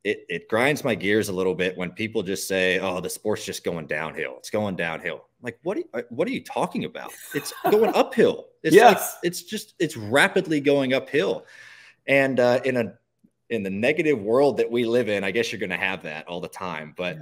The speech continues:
Speaker 2: Yeah.
Speaker 1: um, I, I think they're doing a great job. And, and I feel like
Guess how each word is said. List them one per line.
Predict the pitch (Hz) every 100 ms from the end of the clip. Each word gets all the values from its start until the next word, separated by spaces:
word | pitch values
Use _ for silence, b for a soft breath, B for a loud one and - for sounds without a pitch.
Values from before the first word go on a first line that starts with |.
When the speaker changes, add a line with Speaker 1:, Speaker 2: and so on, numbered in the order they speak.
| -
Speaker 2:
Yeah. | 87 85 82
Speaker 1:
um, | 80 82
I, | 101 113
I | 101
think | 139 131
they're | 131
doing | 107 117 104
a |
great | 90 104 92
job. | 90 85 73 73 _
And, | 104 104 107
and | 113
I | 113
feel | - 143 131
like | 123 110 -